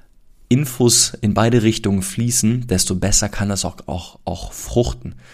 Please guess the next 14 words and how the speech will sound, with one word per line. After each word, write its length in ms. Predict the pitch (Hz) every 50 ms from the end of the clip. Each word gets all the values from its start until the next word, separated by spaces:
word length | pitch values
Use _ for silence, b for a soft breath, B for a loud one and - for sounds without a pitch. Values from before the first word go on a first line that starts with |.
| B B B
Vor 180 | B - - -
allem, 220 | 113 135 156 151
wenn 100 | 127 113
etwas 380 | 113 110 - 104 101 - - -
online 300 | 143 156 151 135 113 110
stattfindet, 600 | - - 90 90 - - - - - - - -
sind 200 | - - 98 92
beide 200 | 95 107 117 120
Parteien 380 | - 117 113 - - 104 101 92
gleichermaßen 840 | 98 104 110 123 123 131 120 113 110 107 107 110 - - 117 117 - B B B B B B B B B B B
verantwortlich 960 | - - 92 - 92 120 - 120 113 107 107 107 - 107 123 127 - - - - - - - - - - _ _ _ - - - - - - - -
für 100 | - -
eine 100 | 120 117
klare, 560 | 110 - - 107 110 113 120 120 123 131 123